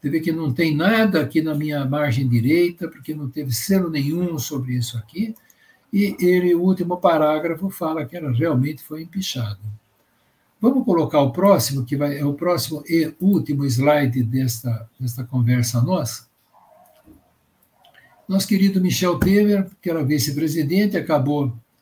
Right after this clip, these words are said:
se tornando presidente da República, é, por causa do impeachment dela. Ele, é, converte-se no presidente mais idoso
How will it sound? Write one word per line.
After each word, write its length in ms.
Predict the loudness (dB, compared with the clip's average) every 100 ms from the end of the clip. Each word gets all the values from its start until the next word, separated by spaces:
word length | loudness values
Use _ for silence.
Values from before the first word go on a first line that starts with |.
| _ _ -10
se 220 | -4 -2
tornando 460 | -2 -2 -2 -4
presidente 400 | -4 -2 -2 0
da 100 | 0
República, 720 | -2 -4 -4 -4 -4 -4 -6 -10 -14 _ _ _ _ _ -12
é, 300 | -6 -2 -2
por 300 | -4 -6 -4
causa 320 | 0 0 2
do 140 | 2 0
impeachment 480 | 0 -2 -2 -6 -4
dela. 440 | -2 -2 -4 -4 -8 _ _ _ _ _ _ _ -20 _ _ _ _ -20 _ -8
Ele, 580 | -4 -2 0 0 -4 -14 _ 0
é, 480 | 0 0 -4 -8 -14 _ _
converte-se 600 | -4 0 2 0 -2 -4
no 100 | -2
presidente 720 | 0 2 2 0 -2 -6 -10 -6
mais 560 | -4 -2 -2 0 2 0
idoso 760 | 0 0 2 0 -4 -8